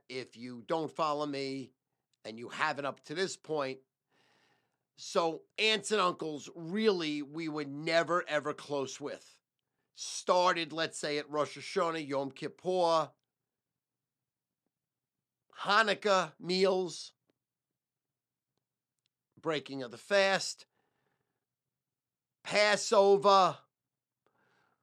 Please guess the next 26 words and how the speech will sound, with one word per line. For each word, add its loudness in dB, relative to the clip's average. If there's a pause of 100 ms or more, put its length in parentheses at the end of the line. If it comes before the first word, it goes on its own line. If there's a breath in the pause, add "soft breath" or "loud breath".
(140)
My -4
father -4
would -10
get -10
in -10
fights -8
with -14
someone. -2
It -2
would -12
be -12
total -6
blowouts, -4
and -10
that -8
would -12
be -12
the -12
end -10
of -10
those -12 (300)
cousins, -8 (100)
aunts, -8 (140)
uncles, -8
blah, -8
blah. -12